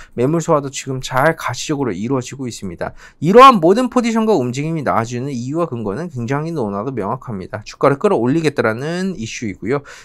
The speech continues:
일 차적으로 지금의 가격을 지금의 수급과 지금의 모멘텀, 지금의 모멘텀이라고 하면 체질 개선으로 인한 리스크 축소 그리고 성장 가능성이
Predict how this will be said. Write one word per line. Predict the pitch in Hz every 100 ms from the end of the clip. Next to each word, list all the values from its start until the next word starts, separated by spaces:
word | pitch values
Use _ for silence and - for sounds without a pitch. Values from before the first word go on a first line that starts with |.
| -
일 | 226
차적으로 | 220 262 220 190 180 180 160 113 104 - - -
지금의 | - 160 175 247 240
가격을 | - 143 147 160
지금의 | 156 131 147 151
수급과 | 147 165 160 196 208 226
지금의 | 226 131 139 117
모멘텀, | 107 104 98 95
지금의 | - 165 180
모멘텀이라고 | 120 127 135 127 123 139
하면 | 139 214 247 - - -
체질 | - 277 269 269 269 269
개선으로 | - 127 127 196 190 185 185 190
인한 | - 123 127 147 202 175
리스크 | 117 120 - 165
축소 | - - 190 - - 180 220
그리고 | 147 113
성장 | 117 160 151 139
가능성이 | 127 123 143 - 131 147 202